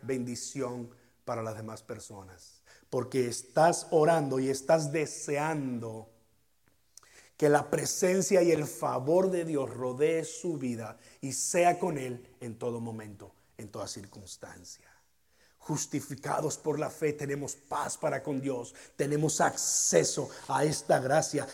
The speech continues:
Pero mira el tercer regalo, el versículo, <clears throat> el versículo dos dice, <clears throat> perdón, eh, termina diciendo, después de decir que tenemos acceso a esta gracia en la cual estamos firmes,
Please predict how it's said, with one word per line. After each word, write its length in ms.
Pero 160
mira 300
el 140
tercer 500
regalo, 880
el 140
versículo, 920
<clears throat> 300
el 120
versículo 520
dos 280
dice, 360
<clears throat> 680
perdón, 380
eh, 120
termina 340
diciendo, 680
después 320
de 60
decir 300
que 100
tenemos 340
acceso 560
a 80
esta 280
gracia 460
en 120
la 80
cual 160
estamos 400
firmes, 460